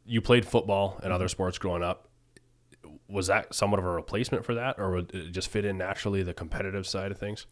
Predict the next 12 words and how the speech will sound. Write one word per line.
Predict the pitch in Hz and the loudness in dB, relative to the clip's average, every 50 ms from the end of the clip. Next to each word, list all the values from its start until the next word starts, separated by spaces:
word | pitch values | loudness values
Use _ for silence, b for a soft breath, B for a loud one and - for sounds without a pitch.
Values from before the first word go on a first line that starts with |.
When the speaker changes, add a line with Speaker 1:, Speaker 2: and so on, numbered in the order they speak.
| - _ - | -20 _ 0
Speaker 2:
For | - 139 117 | 2 2 4
sure. | - 120 107 90 87 B B B B B | 4 4 4 4 2 B B B B B
Speaker 1:
Yeah. | B B B B B B | B B B B B B
Speaker 2:
My, | 104 107 113 113 113 107 | 4 8 8 10 10 10
uh, | 104 101 - - | 8 6 4 4
my | 107 110 | 2 2
coach | - - 131 120 117 117 - - - | 6 8 10 10 10 8 4 2 2
and | - 104 95 | 2 2 4
I, | 95 92 92 90 - - - - | 4 6 4 4 2 -2 -10 -6
this | - 98 - | -6 -4 -2
is | 90 87 80 | -2 -2 0
later | 90 92 92 90 87 87 85 82 | 2 4 4 4 4 4 2 0